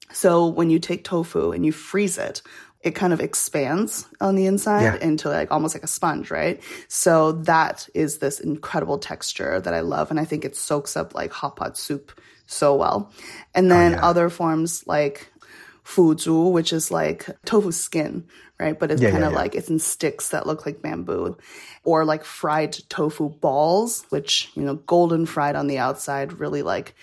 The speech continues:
Speaker 1: crispy, but then the inside is, like, soft and spongy. Um, so anyway,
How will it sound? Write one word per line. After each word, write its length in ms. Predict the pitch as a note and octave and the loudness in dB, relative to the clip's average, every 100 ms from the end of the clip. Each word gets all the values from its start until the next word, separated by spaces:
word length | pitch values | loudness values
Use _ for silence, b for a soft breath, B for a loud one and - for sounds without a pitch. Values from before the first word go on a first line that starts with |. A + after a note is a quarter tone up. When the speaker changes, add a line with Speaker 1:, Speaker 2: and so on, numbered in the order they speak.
| B B | B B
Speaker 1:
crispy, 460 | - G#3 - F#3 E3 | -2 -2 0 -2 -2
but 140 | D3+ | -2
then 160 | C3+ C#3 | -2 -2
the 120 | B2 | 0
inside 440 | D3+ D3+ C#3 C#3 | -2 -2 -2 -4
is, 180 | - - | -6 -6
like, 180 | - - | -8 -8
soft 300 | - - - | -8 -10 -8
and 100 | E3+ | -8
spongy. 580 | - G3 F#3 E3+ E3+ E3+ B B B B B | -4 -2 -2 0 0 0 B B B B B
Um, 200 | F3+ F3 | 2 4
so 100 | F#3 | 6
anyway, 320 | G#3+ F3+ A2 | 6 6 2